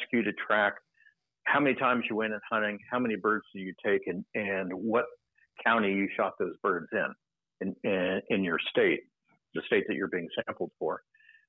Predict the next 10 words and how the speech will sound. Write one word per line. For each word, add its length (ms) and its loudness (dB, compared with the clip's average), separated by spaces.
Um, 280 2
and 140 -4
I 140 2
can't 320 -2
tell 160 -2
you 180 0
how 140 -2
many, 640 -4
um, 460 -2
of 440 0